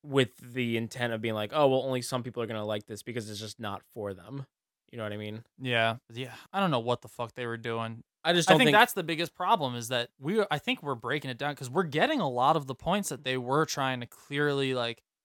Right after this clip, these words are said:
Speaker 2: put across. Like, I think you, I think you pointing out the fact that what kills each person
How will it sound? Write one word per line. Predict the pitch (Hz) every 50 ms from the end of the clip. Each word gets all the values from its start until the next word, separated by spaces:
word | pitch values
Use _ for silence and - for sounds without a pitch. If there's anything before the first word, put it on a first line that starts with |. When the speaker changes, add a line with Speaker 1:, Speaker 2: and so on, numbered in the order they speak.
| _ _ _ _ _ _ -
Speaker 2:
put | 165 156
across. | 143 127 - - 147 160 180 175 151 - - -
Like, | 135 123 127 127 123 120 - - -
I | 147 156
think | 143 202 190 147
you, | 143 156 175 160 131 - _ _ - - -
I | 143 139
think | - 208 180
you | 160 190 185
pointing | - 165 165 160 160 151 143
out | 135 135 135 -
the | 120
fact | - - 127 120 123 123 - -
that | 123 117 110 -
what | 117 120 135 139 135 _ _ -
kills | - 135 131 135 135 120
each | 131 127 117 -
person | - 123 123 131 131 - - 151 147 151 147 151